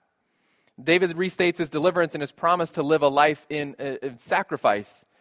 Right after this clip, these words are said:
in return to God for his goodness. He says, "I will fulfill my vows," which harkens back to, to verse two,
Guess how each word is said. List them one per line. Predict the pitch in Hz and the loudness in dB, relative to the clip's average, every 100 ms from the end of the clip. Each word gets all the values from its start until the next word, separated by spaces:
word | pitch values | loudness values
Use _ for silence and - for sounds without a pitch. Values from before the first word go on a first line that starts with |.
| _ - | _ -12
in | 147 | -8
return | 147 - 175 147 | -6 -4 -2 2
to | |
God | 135 135 127 | 4 4 2
for | 127 | -2
his | 131 123 - - | -4 -4 -8 -2
goodness. | 196 143 98 - - - | 0 0 -6 -14 -20 -16
He | 151 | -6
says, | 156 | -2
"I | 139 165 | 2 2
will | 165 180 185 | 2 0 -2
fulfill | 160 - 214 190 127 139 - - _ | -6 -4 2 4 4 0 -6 -20 _
my | 123 135 | 0 2
vows," | 131 151 151 113 87 98 - _ _ _ - | 4 2 2 0 -2 -8 -20 _ _ _ -12
which | 156 - | -10 4
harkens | 196 214 165 139 | 4 4 0 2
back | 160 160 - | 2 2 0
to, | 165 147 - - | 0 0 -4 -8
to | 170 | -2
verse | 151 160 - | 0 0 -2
two, | - - 254 185 123 | -16 -4 -2 0 -2